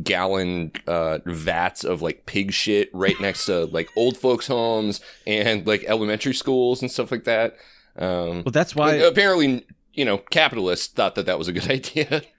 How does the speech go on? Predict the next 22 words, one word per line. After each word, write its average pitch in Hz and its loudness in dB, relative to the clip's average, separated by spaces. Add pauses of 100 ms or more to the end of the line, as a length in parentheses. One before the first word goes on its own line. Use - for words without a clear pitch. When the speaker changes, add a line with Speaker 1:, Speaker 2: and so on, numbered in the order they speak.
(120)
Speaker 2:
Exactly. 131 -2
I 131 2
mean, 147 2
it 151 2
is 151 0
a, 139 0
it, 143 -4
it 131 0
is 143 0
a 135 0
city 139 0
of 113 -2
capital, 87 -4 (460)
and, 104 0
you 113 -2
know, 92 0
it's, 95 -4
it's - -6
a 101 -2
state - -2
that 110 -2
has 101 0